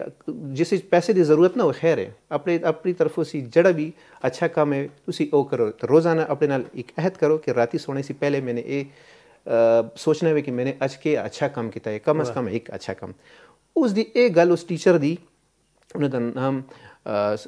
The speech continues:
Speaker 1: ਰਹਿਮਾਨ ਅਲੀ ਸਾਹਿਬ ਹੈ, ਪ੍ਰੋਫੈਸਰ ਰਹਿਮਾਨ ਅਲੀ ਸਾਹਿਬ ਸਾਡੇ ਬੜੇ ਅੱਛੇ ਨਾਈਸ ਟੀਚਰ ਹਨ।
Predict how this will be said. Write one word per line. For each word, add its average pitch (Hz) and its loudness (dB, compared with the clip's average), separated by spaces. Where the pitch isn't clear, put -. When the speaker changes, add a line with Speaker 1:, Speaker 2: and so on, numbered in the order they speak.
Speaker 1:
ਰਹਿਮਾਨ 120 -2
ਅਲੀ 143 -4
ਸਾਹਿਬ 139 0
ਹੈ, 127 0
ਪ੍ਰੋਫੈਸਰ 120 -4
ਰਹਿਮਾਨ 107 -6
ਅਲੀ 120 -6
ਸਾਹਿਬ 127 -8
ਸਾਡੇ 104 -8
ਬੜੇ 107 -6
ਅੱਛੇ 123 -6
ਨਾਈਸ 117 -4
ਟੀਚਰ 127 -10
ਹਨ। 127 -8